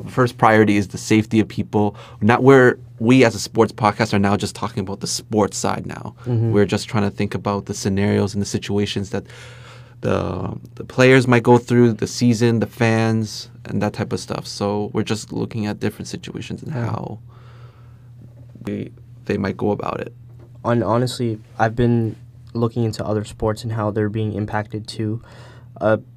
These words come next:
Speaker 2: a big s-, sport that I'm focused on right now is boxing because I'm writing a story on a local boxer here in Ottawa, and his fight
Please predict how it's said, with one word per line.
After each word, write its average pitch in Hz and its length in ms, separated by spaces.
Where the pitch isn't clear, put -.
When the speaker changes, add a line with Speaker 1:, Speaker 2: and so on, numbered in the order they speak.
Speaker 2:
a 104 60
big 120 280
s-, - 120
sport 120 380
that 113 120
I'm 110 200
focused 110 360
on 110 120
right 104 120
now 107 160
is 95 120
boxing 135 600
because 110 340
I'm 107 160
writing 107 220
a 107 40
story 104 360
on 104 160
a 101 80
local 101 360
boxer 104 380
here 107 180
in 104 140
Ottawa, 113 440
and 104 500
his 139 240
fight 131 400